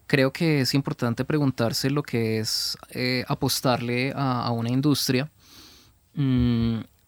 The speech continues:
una de las cosas que, que hizo el, el actual presidente siendo senador fue, eh, pasar una ley naranja en la cual hace algo que,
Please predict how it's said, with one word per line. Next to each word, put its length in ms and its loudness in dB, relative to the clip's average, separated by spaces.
una 200 2
de 80 2
las 140 2
cosas 420 -2
que, 240 -4
que 140 -6
hizo 440 -2
el, 320 -2
el 220 -6
actual 240 -6
presidente 480 -4
siendo 560 0
senador 480 0
fue, 380 0
eh, 280 -6
pasar 440 0
una 300 0
ley 220 0
naranja 600 0
en 180 -8
la 80 -2
cual 540 0
hace 300 0
algo 340 0
que, 640 -6